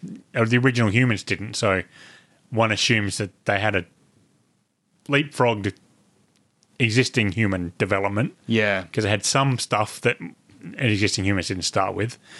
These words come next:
Speaker 1: but then they had to work out. And that's why the religion developed around by the Nora.
Speaker 2: Yep.
Speaker 1: And I have no idea why the Karja developed their sun religion. That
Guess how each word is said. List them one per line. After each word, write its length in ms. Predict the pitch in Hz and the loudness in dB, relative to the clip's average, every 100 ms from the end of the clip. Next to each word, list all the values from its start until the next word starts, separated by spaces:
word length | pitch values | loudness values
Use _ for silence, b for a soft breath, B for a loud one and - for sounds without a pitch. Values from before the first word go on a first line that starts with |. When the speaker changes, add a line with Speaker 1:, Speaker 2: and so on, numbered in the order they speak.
| B | B
Speaker 1:
but 100 | - | 0
then 100 | 107 104 | 2 2
they 60 | |
had 120 | 101 | 2
to 80 | 95 | 2
work 260 | 101 98 - | 4 2 0
out. 240 | 92 90 - | -2 -2 0
And 140 | 135 | 0
that's 180 | 120 - | 2 2
why 160 | 104 | 2
the 120 | 92 90 | 2 2
religion 460 | 104 120 120 120 | 2 2 2 2
developed 340 | 110 117 123 107 | 4 4 4 4
around 240 | 110 107 | 4 4
by 100 | 104 | 4
the 100 | 95 | 2
Nora. 520 | 107 110 120 120 117 B B | 4 6 6 4 2 B B
Speaker 2:
Yep. 260 | - 127 107 _ _ - | 0 0 0 _ _ -6
Speaker 1:
And 540 | 104 92 90 90 92 90 | -2 -2 -2 -4 -6 -2
I 200 | 104 98 101 | -2 -2 -6
have 160 | 95 | -4
no 280 | 104 113 104 | 0 2 2
idea 200 | 98 92 | 0 2
why 160 | 95 92 | 2 2
the 100 | 92 | -2
Karja 640 | - 110 104 101 90 82 - b b b b b _ | -2 0 0 0 -2 -2 -8 b b b b b _
developed 460 | 107 95 98 92 - | -4 0 0 0 0
their 260 | 95 87 | 0 0
sun 640 | - - 107 98 92 90 85 | -2 0 0 0 -4 -8 -6
religion. 580 | 98 92 85 87 95 107 | -2 -2 -2 -4 -2 -2
That 200 | - 107 | -2 -4